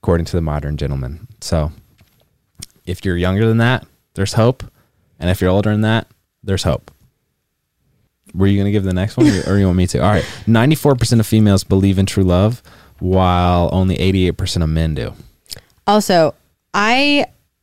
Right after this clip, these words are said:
Speaker 2: was hesitant to read these because I don't want these to be discouraging to people.
Speaker 1: No, it's fu-
Speaker 2: These are just average
Speaker 1: This is not,
Speaker 2: statistics.
Speaker 1: yeah.
Speaker 2: If you are outside of this, that does not mean anything. The average number of relationships before marriage,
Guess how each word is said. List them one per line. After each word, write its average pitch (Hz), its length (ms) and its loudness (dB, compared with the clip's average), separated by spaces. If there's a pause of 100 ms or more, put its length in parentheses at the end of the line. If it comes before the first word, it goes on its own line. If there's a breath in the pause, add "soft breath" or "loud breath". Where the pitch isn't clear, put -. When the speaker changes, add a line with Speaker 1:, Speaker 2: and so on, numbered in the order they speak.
(580)
Speaker 2:
was 202 180 0
hesitant 214 500 -2
to 220 100 -4
read 185 220 -2
these 233 220 -2
because 214 240 0
I 190 100 -2
don't 196 140 0
want 185 160 -2
these 190 160 -4
to - 80 -12
be 190 80 -4
discouraging 185 580 -4
to 196 80 -4
people. 202 360 -10 (1300)
Speaker 1:
No, 185 220 4
it's 110 100 0
fu- - 220 -10 (180)
Speaker 2:
These 214 100 0
are 214 120 4
just 214 160 -2
average 175 320 2
Speaker 1:
This 196 120 2
is 113 100 4
not, 135 220 4
Speaker 2:
statistics. - 380 -6
Speaker 1:
yeah. 170 160 4
Speaker 2:
If 190 80 4
you 226 80 6
are 240 80 4
outside 190 440 0
of 208 100 0
this, 254 180 2
that 185 140 2
does 185 120 2
not 185 240 4
mean 170 160 2
anything. 143 400 -2
The - 180 -2
average 214 300 0
number 214 220 4
of 196 80 0
relationships 185 640 0
before 175 340 0
marriage, 180 540 2